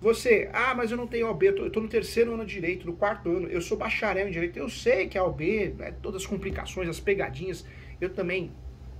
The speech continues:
acho muita coisa errada em relação ao exame de ordem, mas não tem jeito.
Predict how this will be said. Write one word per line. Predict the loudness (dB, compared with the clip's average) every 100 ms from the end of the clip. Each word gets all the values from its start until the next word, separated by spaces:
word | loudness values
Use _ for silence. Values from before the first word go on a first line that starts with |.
| -2
acho | 0 0 -2
muita | -2 -2
coisa | -2 -2 -2
errada | -2 2 2 2
em | -2
relação | -4 -4 -2 -4 -4 -10 -12
ao | -6
exame | -2 0
de | 0 0
ordem, | 0 0 -4 -10 -16 -18 -18 -12
mas | -10 -8
não | -6
tem | -4 -2
jeito. | 2 2 0 -4